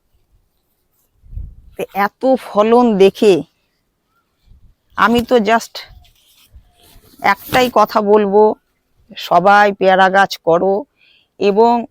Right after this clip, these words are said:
এই বারুইপুরের প্রজাতিটি সবাই করতে পারো। পেয়ারা গাছ এমনিতেই খুব হার্ডি গাছ হয়, তারপরে আবার দেশি গাছ, তো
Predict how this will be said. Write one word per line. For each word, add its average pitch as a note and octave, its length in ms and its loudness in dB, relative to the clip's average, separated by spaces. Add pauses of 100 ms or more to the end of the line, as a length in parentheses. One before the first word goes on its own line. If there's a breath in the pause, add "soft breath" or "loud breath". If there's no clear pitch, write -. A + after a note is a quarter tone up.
(600)
এই A3+ 300 0 (220)
বারুইপুরের G#3 720 -2 (100)
প্রজাতিটি G3+ 720 -6 (320)
সবাই G3+ 300 -4 (140)
করতে G#3+ 260 -4 (100)
পারো। D3+ 200 -4 (1800)
পেয়ারা G#3 380 2
গাছ A#3+ 220 0 (260)
এমনিতেই A3+ 460 -2 (100)
খুব A3+ 140 -2 (100)
হার্ডি F#3+ 320 -2
গাছ F#3+ 160 0 (100)
হয়, F3 200 -4 (560)
তারপরে A3+ 420 -2 (160)
আবার G3 220 2 (180)
দেশি F#3+ 260 0 (100)
গাছ, F3 200 0 (920)
তো G#3 80 0